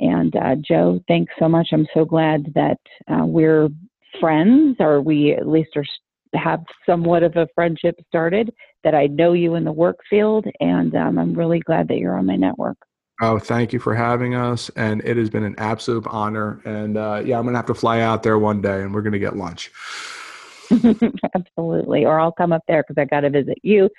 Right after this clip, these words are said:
Speaker 1: Stephen, Mike, Joe Fusaro. Uh, there's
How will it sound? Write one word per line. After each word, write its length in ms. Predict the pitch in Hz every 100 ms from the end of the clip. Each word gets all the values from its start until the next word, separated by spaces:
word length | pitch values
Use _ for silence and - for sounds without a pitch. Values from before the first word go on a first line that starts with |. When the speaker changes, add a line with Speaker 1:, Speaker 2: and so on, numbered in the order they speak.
| _ _ _
Speaker 1:
Stephen, 500 | 170 165 175 165 160
Mike, 380 | 160 170 151 _ - - _ -
Joe 200 | 175 170
Fusaro. 880 | - 175 - 170 170 170 170 165 165 _ _ _ -
Uh, 120 | 165
there's 240 | 165 160